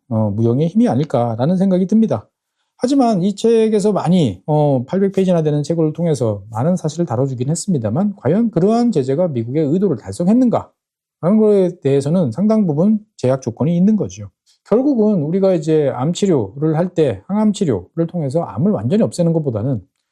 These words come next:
수술할 수 있을 정도로, 아니면 더 커지지 않을 정도로 제어를 해놓는 것처럼, 이 제재라는 것들도, 초코 포인트를 누른다는 것도 그 자체로 완결성이 있지는 않구나라는 생각이 듭니다.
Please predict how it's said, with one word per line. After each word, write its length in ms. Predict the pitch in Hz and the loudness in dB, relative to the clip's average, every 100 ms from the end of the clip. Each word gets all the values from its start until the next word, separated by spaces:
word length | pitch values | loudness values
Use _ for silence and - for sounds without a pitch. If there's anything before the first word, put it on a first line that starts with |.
| _ _ _ | _ _ _
수술할 360 | 214 240 247 | -2 0 2
수 100 | 233 | 0
있을 180 | 190 160 | -2 -2
정도로, 440 | 156 131 101 90 - | -2 -2 -2 -6 -8
아니면 280 | 123 127 196 | -2 0 0
더 140 | 117 113 | -2 0
커지지 280 | 202 208 | 0 0
않을 100 | 139 | 0
정도로 420 | 120 131 107 131 123 | -2 -4 -4 -4 -6
제어를 400 | - 117 156 165 | -2 0 0 0
해놓는 280 | 208 226 180 | 0 0 -2
것처럼, 420 | 110 - 131 92 _ _ _ _ _ - | -4 -8 -8 -8 _ _ _ _ _ -4
이 340 | 196 202 190 | 0 2 0
제재라는 520 | - 107 151 233 226 147 | -2 0 2 2 2 0
것들도, 580 | 107 107 90 147 208 _ _ _ _ _ | -4 -8 -6 -6 -6 _ _ _ _ _
초코 280 | 220 247 233 | -4 -2 0
포인트를 340 | 247 226 202 | 0 2 0
누른다는 400 | 120 139 131 113 | 0 0 -2 -2
것도 400 | 87 - 131 98 _ _ _ - _ | -8 -8 -8 -8 _ _ _ -20 _
그 140 | 190 | -2
자체로 560 | 220 101 - 202 143 - | -2 -4 -2 0 0 -2
완결성이 580 | 101 120 151 156 147 208 | -4 0 0 0 0 0
있지는 280 | - 139 196 | 0 0 0
않구나라는 680 | 95 - 139 110 95 131 185 | -2 -2 -2 0 -2 0 2
생각이 280 | 196 190 | 2 0
듭니다. 420 | 190 214 180 92 | 2 2 2 -4